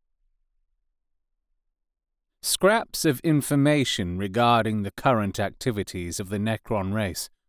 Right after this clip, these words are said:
are few and far between, ranging from fragmentary prophecies culled from ancient texts to the raving of madmen. Each clue is seized upon by Imperial servants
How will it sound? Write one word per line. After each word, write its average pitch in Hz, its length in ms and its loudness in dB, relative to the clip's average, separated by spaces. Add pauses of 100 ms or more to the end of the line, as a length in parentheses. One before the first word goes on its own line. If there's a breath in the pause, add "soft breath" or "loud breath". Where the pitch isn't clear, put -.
(360)
are 135 200 6
few 151 500 2
and 127 160 2
far 120 340 6
between, 101 600 -2 (480)
ranging 123 580 4
from 104 380 0
fragmentary 117 840 2
prophecies 131 720 0 (340)
culled 110 400 6
from 113 300 0
ancient 120 480 0
texts - 600 -4 (560)
to 151 120 2
the 131 120 4
raving 127 600 4
of 101 120 -2
madmen. 98 720 -2 (1300)
Each 220 400 0
clue 180 300 6
is 147 100 2
seized 156 420 0
upon 95 420 -2
by 110 180 4
Imperial 117 680 2
servants 85 600 -4